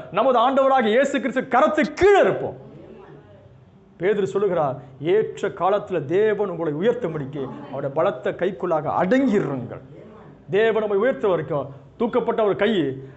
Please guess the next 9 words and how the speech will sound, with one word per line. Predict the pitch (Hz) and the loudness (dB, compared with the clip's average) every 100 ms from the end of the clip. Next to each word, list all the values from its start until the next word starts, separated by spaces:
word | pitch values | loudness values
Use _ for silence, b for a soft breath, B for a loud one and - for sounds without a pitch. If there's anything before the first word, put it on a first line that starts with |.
| B | B
அது | 170 170 | -2 2
தோல்விக்குரிய | 214 254 247 226 233 | 4 4 4 2 2
கை, | 214 196 | 2 2
கை | 202 | 0
கிடையாது. | 233 208 196 156 151 131 B B | 2 2 2 2 -2 -4 B B
ஐயா, | 165 240 | 0 2
அது | 233 214 | 4 4
உயர்த்தப்பட | 240 254 254 233 220 | 2 0 0 2 2
உயர்த்தப்பட | 233 262 240 214 170 | 2 2 0 2 2